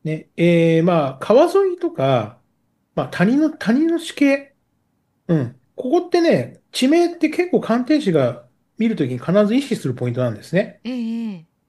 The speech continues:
Speaker 1: 例えばね、渋谷って谷ってかつきますよね。渋谷ですよね。
Speaker 2: そうですね。
Speaker 1: はい。
Speaker 2: うん。
Speaker 1: あの、ブラタモリとかご覧になられた方よくわかるかもしれないんですけど、
Speaker 2: はい。
Speaker 1: あの、川がいっぱい流れていて、川沿い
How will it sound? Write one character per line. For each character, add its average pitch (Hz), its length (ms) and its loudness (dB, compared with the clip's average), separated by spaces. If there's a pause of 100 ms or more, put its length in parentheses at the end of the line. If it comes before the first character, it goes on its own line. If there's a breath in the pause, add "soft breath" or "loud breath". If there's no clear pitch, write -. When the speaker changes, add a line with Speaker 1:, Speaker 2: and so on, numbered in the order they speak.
(320)
Speaker 1:
例 370 280 2
え 247 40 2
ば 147 120 2
ね、 120 160 -2
渋 208 400 2
谷 311 140 4
っ - 20 -16
て 220 680 0 (260)
谷 208 300 4
っ - 40 -8
て - 240 -10
か 127 120 0
つ - 120 -10
き 151 140 -4
ま 135 80 4
す 135 100 -4
よ 123 60 -2
ね。 127 80 -2
渋 180 320 0
谷 202 240 4
で 175 80 4
す - 120 -8
よ 202 100 -6
ね。 131 280 0
Speaker 2:
そ 175 60 -20
う 165 40 -16
で 170 60 -16
す - 20 -14
ね。 233 280 -12 (160)
Speaker 1:
は 160 140 2
い。 - 20 -2
Speaker 2:
う - 40 -8
ん。 240 400 -14
Speaker 1:
あ 180 80 -2
の、 185 240 0
ブ 185 120 4
ラ 311 100 4
タ 415 140 -2
モ 415 80 0
リ 220 80 0
と 160 100 0
か 131 80 -2
ご 143 120 0
覧 156 100 0
に 170 40 0
な 170 60 2
ら 160 60 0
れ 143 60 -2
た 123 60 -4
方 131 120 -4
よ 165 100 -2
く 151 100 -6
わ 123 100 -2
か 175 100 0
る 175 80 0
か 139 80 -6
も 113 80 -6
し - 120 -12
れ 127 60 -6
な 131 100 -6
い 123 40 -8
ん 120 40 -6
で 117 60 -8
す - 100 -18
け 120 120 -10
ど、 135 300 4
Speaker 2:
は 185 200 -14
い。 175 100 -20 (220)
Speaker 1:
あ 151 80 -12
の、 127 160 -6
川 359 320 2
が 427 140 2
い 415 80 4
っ - 100 -16
ぱ 381 100 0
い 359 60 0
流 339 240 -4
れ 294 80 -8
て 123 100 -10
い 113 120 -10
て、 143 480 0
川 349 220 2
沿 392 40 2
い - 20 0